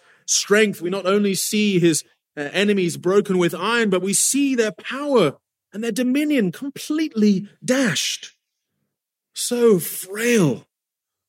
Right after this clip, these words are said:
is the potter bef-, the potter's vessel before the potter. His wrath on display,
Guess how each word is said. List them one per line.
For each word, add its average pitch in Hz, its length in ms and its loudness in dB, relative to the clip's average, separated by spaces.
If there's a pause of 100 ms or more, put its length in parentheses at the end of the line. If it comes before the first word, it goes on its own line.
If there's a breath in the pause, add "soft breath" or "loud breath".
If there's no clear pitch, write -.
(280)
is 175 140 0
the - 80 2
potter 170 500 0
bef-, 143 360 -8 (140)
the 165 100 -10
potter's 196 420 -2 (140 soft breath)
vessel 196 420 0
before 185 800 0 (160 loud breath)
the 185 80 0
potter. 214 520 -2 (2000)
His 131 180 -4
wrath 165 420 -2
on 143 180 -4
display, 175 680 2